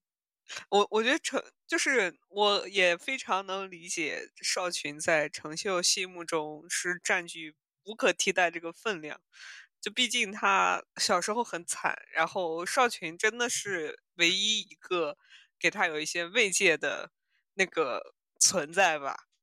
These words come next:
所以有的时候你会，我，我是觉得还挺理解的。但是何故那个也，也是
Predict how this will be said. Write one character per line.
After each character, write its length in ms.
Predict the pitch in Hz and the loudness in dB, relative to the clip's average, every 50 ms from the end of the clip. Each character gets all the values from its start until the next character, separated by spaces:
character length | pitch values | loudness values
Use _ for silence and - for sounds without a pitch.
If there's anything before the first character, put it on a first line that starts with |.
| _ _ - | _ _ -4
所 200 | - - 226 240 | 0 2 4 6
以 320 | 233 208 180 165 151 - - - _ - - | 6 6 6 4 2 -2 -6 -12 _ -8 -4
有 100 | 202 190 | -2 -2
的 140 | - 226 | -2 -2
时 140 | - - 233 | -4 -4 -2
候 400 | 226 240 220 208 196 180 170 143 - _ _ _ _ _ _ | 0 2 4 4 4 4 4 2 -2 _ _ _ _ _ _
你 120 | - 220 269 | -8 -4 0
会， 140 | 294 349 330 - - _ - | 0 0 0 0 -4 _ -10
我， 160 | 214 226 208 220 | -10 -8 -2 0
我 100 | 240 294 | 0 2
是 140 | - - 311 | 0 0 -2
觉 120 | 190 208 | -2 -2
得 120 | 208 262 285 | 0 0 -2
还 100 | 285 277 | -2 -6
挺 340 | - - 277 247 196 175 | -8 -8 -8 -8 -8 -10
理 140 | 160 160 170 | -12 -10 -8
解 260 | 196 214 185 151 - | -4 -2 -2 -2 -4
的。 200 | - - - - _ _ _ _ | -6 -10 -14 -16 _ _ _ _
但 80 | - 320 | 4 6
是 400 | - - 330 339 285 208 175 - - - | 6 6 6 4 4 4 2 -2 -6 -12
何 340 | - - - 208 196 202 240 | -12 -8 -2 2 2 2 2
故 540 | 247 - 302 311 302 277 240 214 190 180 170 170 208 | 2 -2 -6 -2 0 4 4 4 4 2 0 0 2
那 160 | 240 233 196 | 2 2 2
个 440 | 180 - 185 175 165 156 156 151 151 | 2 0 0 0 2 0 0 -2 -6
也， 260 | 151 165 180 180 170 156 | -8 -4 -2 0 0 0
也 180 | 180 180 175 | 0 0 0
是 540 | 175 - - - 240 220 196 180 175 165 | 0 0 -2 -2 -2 0 0 0 0 -2